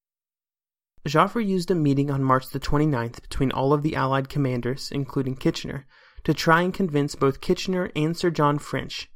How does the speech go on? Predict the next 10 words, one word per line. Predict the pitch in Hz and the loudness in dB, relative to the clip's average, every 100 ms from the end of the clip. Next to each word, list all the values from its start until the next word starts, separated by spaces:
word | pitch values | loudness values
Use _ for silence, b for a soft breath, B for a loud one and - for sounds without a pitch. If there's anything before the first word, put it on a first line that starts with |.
| - | -8
that | - 139 | -2 0
they | 143 | 0
should | 156 143 | 0 0
join | 151 147 151 | 2 2 2
in | 147 156 | -2 0
the | 165 | 0
attack | 165 - 127 - | -2 -2 -4 -4
with | 120 117 | -8 -8
the | 120 | -10
French. | - - - - | -8 -8 -10 -14